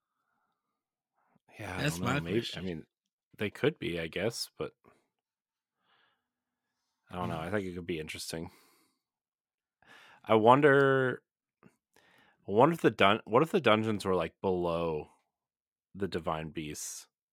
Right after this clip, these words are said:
Speaker 2: Ooh,
Speaker 1: And
Speaker 2: that
Speaker 1: that's what,
Speaker 2: would be,
Speaker 1: what
Speaker 2: yeah.
Speaker 1: Like, maybe the Divine Beasts are doing more than just, like, protecting whatever, right? Maybe they're
Speaker 2: Mm-hmm.
Speaker 1: actually guardians of the dungeons. You know?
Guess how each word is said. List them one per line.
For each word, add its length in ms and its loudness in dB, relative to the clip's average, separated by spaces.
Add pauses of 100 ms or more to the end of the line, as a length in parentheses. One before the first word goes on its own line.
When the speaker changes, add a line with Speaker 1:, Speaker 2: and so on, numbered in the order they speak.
(1160)
Speaker 2:
Ooh, 440 4
Speaker 1:
And 20 2
Speaker 2:
that 100 2
Speaker 1:
that's 100 2
what, 100 -2
Speaker 2:
would 40 -4
be, 260 -2
Speaker 1:
what 60 -18 (340)
Speaker 2:
yeah. 560 4 (460)
Speaker 1:
Like, 420 0
maybe 300 4
the 120 2
Divine 400 2
Beasts 280 -4
are 60 -2
doing 320 -2
more 280 -2
than 240 -6
just, 400 -6
like, 380 -6
protecting 840 -6 (1040)
whatever, 720 -4 (160)
right? 320 -4
Maybe 300 -2
they're 200 2
Speaker 2:
Mm-hmm. 20 0
Speaker 1:
actually 600 -2
guardians 500 -2
of 140 -8
the 100 -8
dungeons. 680 -10 (1300)
You 100 -10
know? 240 -8